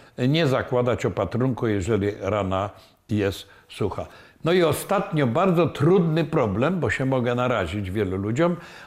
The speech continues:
ale wędrowanie po świecie, proszę państwa, na różnego rodzaju ciepłe morza, ciepłe wody, Bangkoki, Filipiny i, i tak dalej. Proszę państwa, migra-,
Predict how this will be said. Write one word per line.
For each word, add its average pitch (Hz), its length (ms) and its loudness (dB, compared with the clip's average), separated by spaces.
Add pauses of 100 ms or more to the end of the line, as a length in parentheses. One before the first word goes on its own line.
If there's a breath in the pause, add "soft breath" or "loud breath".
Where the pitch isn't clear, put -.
(120 loud breath)
ale 127 200 2
wędrowanie 147 760 2
po 110 180 -2
świecie, 180 500 2
proszę 139 340 -6
państwa, 151 360 -6
na 131 140 0
różnego 123 500 0
rodzaju 120 560 0 (360 loud breath)
ciepłe 147 440 0
morza, 139 420 2
ciepłe 123 440 -2
wody, 127 440 0 (360 loud breath)
Bangkoki, 127 680 0
Filipiny 127 760 0 (540 loud breath)
i, 139 60 2
i 127 60 2
tak 117 220 -2
dalej. 107 280 -2
Proszę 95 160 -8
państwa, 123 260 -2
migra-, 151 640 2